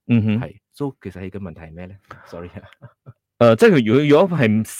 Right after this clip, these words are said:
Speaker 1: 呢，呢兩種都唔可以用嘅話，唔可以食嘅話呢，有冇其他嘅選擇？
Speaker 2: 哦，有。
Speaker 1: 嚇。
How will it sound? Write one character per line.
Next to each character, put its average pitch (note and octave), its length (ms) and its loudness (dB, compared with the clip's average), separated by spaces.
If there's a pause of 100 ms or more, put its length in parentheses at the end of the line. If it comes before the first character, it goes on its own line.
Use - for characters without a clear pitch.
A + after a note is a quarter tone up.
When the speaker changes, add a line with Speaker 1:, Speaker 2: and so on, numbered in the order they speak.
Speaker 1:
呢， G#3 240 -2
呢 G3+ 280 -2
兩 B2 200 2
種 B2+ 180 -4
都 E3+ 140 -4
唔 G#2+ 200 -8
可 G#2 180 -4
以 A2 240 -6
用 F2 240 -6
嘅 F2+ 120 -4
話， F#2+ 80 -4
唔 G#2+ 140 -4
可 B2+ 60 -2
以 B2+ 40 -6
食 G#2 120 -12
嘅 F#2+ 180 -6
話 F2 140 -4
呢， A#2 80 -6
有 B2 40 -6
冇 A2+ 140 -6
其 F#2 80 -10
他 B2+ 160 -8
嘅 A2 80 -8
選 F2+ 460 -10
擇？ G#2+ 140 -4 (380)
Speaker 2:
哦， D3 140 -2
有。 A#2+ 260 -8 (160)
Speaker 1:
嚇。 F2 240 -10